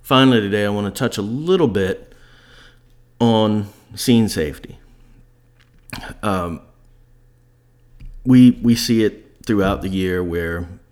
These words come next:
people cross boundaries. They, they come onto scenes that, that they shouldn't be on to,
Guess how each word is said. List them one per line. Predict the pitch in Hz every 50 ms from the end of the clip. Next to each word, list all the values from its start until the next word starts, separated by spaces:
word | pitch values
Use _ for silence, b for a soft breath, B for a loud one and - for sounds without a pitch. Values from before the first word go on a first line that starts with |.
| _ _ _ _ _ _ _ _ _ _ _ _ _ -
people | - 113 - - 101
cross | - - 107 98 92 92 -
boundaries. | - 92 87 90 90 87 85 87 87 85 85 80 76
They, | 85 82 80
they | 71 60 90 85
come | - - 110 92 87
onto | 87 90 90 80 80
scenes | - - - 92 90 87 82 80 78 78
that, | 69 65 - _
that | - -
they | - 76
shouldn't | - - - - - - 92
be | 92 90 87
on | 82 87 90 87 85 85
to, | - 98